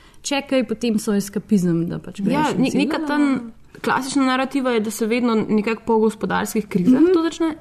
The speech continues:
Speaker 2: ampak v resnici ne toliko zaradi tega, um, ne vem, gre se bolj za to, da takrat, ko upadejo neke vrednote, ne,
Speaker 1: Mhm.
Speaker 2: takoj, ker, recimo, začutimo, da, da se ničesar več nimaš za oprijeti,
Speaker 1: Mhm.
Speaker 2: je pač to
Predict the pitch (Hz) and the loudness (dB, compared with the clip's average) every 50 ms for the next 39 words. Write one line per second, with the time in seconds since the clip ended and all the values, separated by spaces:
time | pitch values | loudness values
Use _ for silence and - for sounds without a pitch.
0 | - - 226 214 226 220 - 233 240 220 - 302 403 415 - 285 269 277 294 294 | -8 -4 -2 -2 -2 -2 -2 -2 -4 2 2 2 2 2 0 -4 -2 -2 -2 -4
1 | 302 269 254 247 254 233 233 220 - - - 254 226 226 233 220 208 - - - | -2 -4 -2 0 0 0 -2 -4 -4 -4 -4 -2 0 0 0 0 -2 -4 -10 -20
2 | _ - - - - _ - _ _ _ - 208 190 185 185 180 180 180 180 202 | _ -20 -20 -20 -20 _ -20 _ _ _ 0 2 2 4 4 4 2 2 0 -2
3 | 190 190 190 208 202 196 180 - - - - - - - - 196 220 262 254 - | -2 0 0 0 0 0 -2 -4 -10 -18 -20 -20 -16 -8 -2 -2 -2 0 0 -2
4 | 240 226 277 277 254 254 247 262 247 233 240 233 - - 214 254 254 - - 247 | -4 -2 -2 -2 -2 -2 -4 -4 -2 -2 -4 -4 -4 -6 -6 -4 -6 -4 -2 -2
5 | 220 220 - - - - 220 240 233 220 220 226 214 - 208 190 190 185 185 180 | -2 0 -2 -2 -2 0 -2 0 0 2 0 0 0 -2 0 2 2 2 4 4
6 | 180 190 196 190 196 165 156 156 151 170 175 - _ - 226 196 262 262 247 233 | 2 2 0 -2 -4 -4 -4 -2 -4 -4 -6 -12 _ -8 -2 0 0 0 2 0
7 | 233 233 - 226 214 - 202 208 202 202 - 233 220 208 196 170 196 196 196 - | -2 0 0 -2 -2 0 -2 -2 -2 0 0 2 2 2 2 0 -2 -2 -4 -4
8 | - 262 269 269 247 220 214 202 196 202 196 196 - - - 202 196 214 208 - | -4 -4 -2 0 0 0 0 0 0 0 -2 -2 -6 -8 -6 -2 0 0 2 0
9 | 226 208 208 - - 208 202 208 - 226 220 220 254 262 - 269 226 214 233 - | 0 -2 0 -2 0 0 2 4 4 2 2 2 -2 -2 -2 -2 -2 -2 -2 0
10 | - 254 247 247 240 214 226 208 202 - 196 175 175 180 226 320 - - - - | 0 0 2 2 2 2 2 2 2 0 0 2 2 2 2 0 -4 -12 0 0
11 | 247 240 262 311 349 359 370 240 - - - 277 | 2 4 6 6 6 6 2 0 -4 -4 -2 0